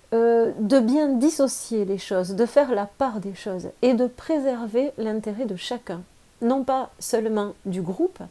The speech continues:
mais de chacun également. N'oublions pas que le groupe est une somme d'individus. Il n'est pas question d'abandonner définitivement cette individualité.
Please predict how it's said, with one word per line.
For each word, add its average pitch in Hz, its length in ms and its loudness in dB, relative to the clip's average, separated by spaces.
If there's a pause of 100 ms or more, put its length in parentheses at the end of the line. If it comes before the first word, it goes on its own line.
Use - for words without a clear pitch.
(340)
mais 233 120 4
de 233 140 2
chacun 226 440 -6 (160)
également. 202 560 -2 (300)
N'oublions 214 440 0
pas 226 180 -2
que 214 120 -10
le 180 100 -2
groupe 208 260 -4
est - 160 -8
une 208 160 -8
somme 240 320 -2
d'individus. 196 720 -6 (240)
Il 208 60 0
n'est 226 80 4
pas 294 160 0
question 285 400 -2
d'abandonner 233 640 2
définitivement 214 760 -4
cette - 220 -6
individualité. 190 840 -8